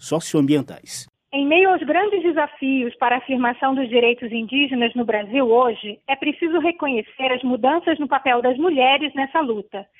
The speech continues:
Speaker 2: De agentes internos fundamentais para o fortalecimento cultural e formação de lideranças masculinas, elas agora assumem cada vez mais o próprio protagonismo político.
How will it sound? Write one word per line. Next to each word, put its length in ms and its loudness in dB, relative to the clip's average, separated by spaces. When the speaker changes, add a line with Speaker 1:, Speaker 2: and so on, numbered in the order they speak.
Speaker 2:
De 80 0
agentes 480 2
internos 540 2
fundamentais 760 0
para 140 0
o 60 -4
fortalecimento 760 0
cultural 640 2
e 80 -10
formação 540 2
de 80 4
lideranças 560 2
masculinas, 680 0
elas 260 4
agora 360 2
assumem 460 -2
cada 240 0
vez 260 2
mais 320 0
o 60 0
próprio 360 2
protagonismo 640 -2
político. 520 -6